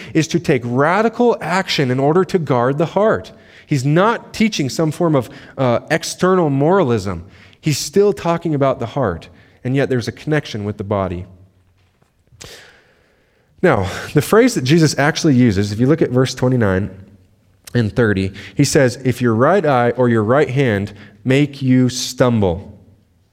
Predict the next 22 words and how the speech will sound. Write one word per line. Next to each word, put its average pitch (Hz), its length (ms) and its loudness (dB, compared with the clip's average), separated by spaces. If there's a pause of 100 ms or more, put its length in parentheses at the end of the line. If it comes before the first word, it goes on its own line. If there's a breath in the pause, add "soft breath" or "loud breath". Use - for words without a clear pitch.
(920 loud breath)
And 160 100 2
the 175 60 4
word 240 180 4
for 185 140 0
stumble 180 320 2
here 131 220 2
is 117 100 0
skandalon, 113 720 0
which 117 220 -2
means 160 240 2
stumbling 151 500 2
block. 101 320 0 (220 loud breath)
And 156 280 -2
this 190 160 2
is 156 120 0
interesting. 113 460 -2 (180 loud breath)
It 151 100 2
referred 196 440 2
to 170 160 4
a 135 60 4
bait 165 440 0
stick - 580 -2